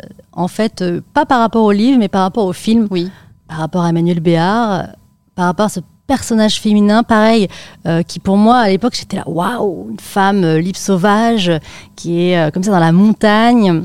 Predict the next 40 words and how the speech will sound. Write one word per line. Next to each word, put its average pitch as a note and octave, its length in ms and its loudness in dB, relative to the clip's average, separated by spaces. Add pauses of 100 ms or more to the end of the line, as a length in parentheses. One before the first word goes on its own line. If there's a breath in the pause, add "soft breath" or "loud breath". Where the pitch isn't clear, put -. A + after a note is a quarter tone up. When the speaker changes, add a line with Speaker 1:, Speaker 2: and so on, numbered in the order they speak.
(340)
Speaker 1:
avec D#3+ 240 -4
ses, - 200 -6
Speaker 2:
Avec D#3+ 120 2
ses E3 140 -2
Speaker 1:
ses F3 80 2
chèvres. - 220 2
Speaker 2:
chèvres, F3+ 140 0
Speaker 1:
Je D#3+ 40 0
me C#3+ 60 0
Speaker 2:
ouais. C#3 60 -2
Speaker 1:
souviens A3+ 140 0
qu'elle F3+ 140 -2
faisait E3+ 80 -4
tout D#3+ 80 -20
le - 40 -20
temps, G#3 220 -4
<laughs> C#5+ 1600 4
et B3+ 40 0
cetera, A#3 440 0
pour G3+ 120 -2
appeler, A3+ 400 2
euh, F#3 220 2
pour G3 120 -2
appeler F#3+ 200 -2
son G#3 120 -2
troupeau. G#3+ 320 -4
Et D3 100 -6
ça D#3+ 200 -2
me D#3+ 140 -4
fascinait, G3 880 -4 (440 loud breath)
euh, E3 220 0
tellement G#3+ 340 0
que F3+ 180 -2
des, D3+ 680 -6
quand F3+ 100 -4
j'ai F3 120 -4
eu F3+ 60 -6
un F3+ 120 -6
chien, G#3+ 340 -2
euh, D3+ 400 -4